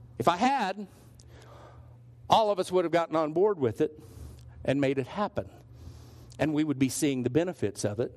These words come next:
in the relationships that have, that were developed as a result of those small groups.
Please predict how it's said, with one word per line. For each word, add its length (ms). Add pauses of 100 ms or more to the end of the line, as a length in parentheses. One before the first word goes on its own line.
(500)
in 140
the 80
relationships 880
that 140
have, 120 (200)
that 260
were 120
developed 640 (420)
as 200
a 40
result 340
of 120
those 180
small 280
groups. 520